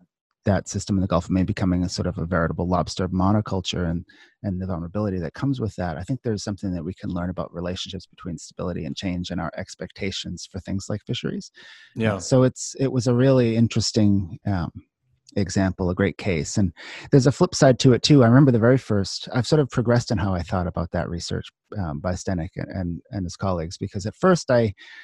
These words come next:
Speaker 1: I've always been wary about sustainability, uh, becoming the new civilized, uh, meaning, you know, people going around with frameworks for sustainability and saying to people, "Hey, you're not, your culture's not sustainable enough,"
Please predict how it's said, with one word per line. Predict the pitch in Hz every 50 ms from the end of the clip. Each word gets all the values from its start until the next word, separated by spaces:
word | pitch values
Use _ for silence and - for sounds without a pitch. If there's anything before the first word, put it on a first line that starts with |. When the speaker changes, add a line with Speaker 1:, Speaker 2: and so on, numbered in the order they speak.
| - -
Speaker 1:
I've | - 131
always | 160 185 196 165
been | - 151 131 120
wary | 117 113 113 117 117 110 104 98
about | 82 90 87 95 95 98 98 - - _ _ _ _ _ _ _ _ _ _ _ _ _ _ -
sustainability, | - - 117 104 - 120 110 104 87 87 104 107 107 92 87 82 85 90 - - - -
uh, | 107 95 87
becoming | 85 104 101 - 113 101 98 98 95
the | 92
new | 90 92 92 92 92 90 87 95
civilized, | - - - 101 104 104 107 117 131 135 - - - - _ - - - - _ _ _ -
uh, | - -
meaning, | 104 110 110 107 101 98 95 95 - -
you | 107 101
know, | 92 85 85 85 82 - _ _
people | - 131 127 - 117 110
going | 104 110 107 104 101
around | 95 95 98 98 101 101
with | 101 101 90 - - - -
frameworks | - 117 113 107 104 104 -
for | 113
sustainability | 101 - 113 - - 110 98 95 92 101 98 98 95 92 90
and | 90 -
saying | - 98 92 101
to | 98 -
people, | - 110 - - 92
"Hey, | 98 110
you're | 98 92 95
not, | 98 104 104 87 - _
your | 117 107
culture's | - - 107 101 - 101 87 -
not | 90 76
sustainable | - - - - 101 98 90 87 90
enough," | 80 76 67 67 - -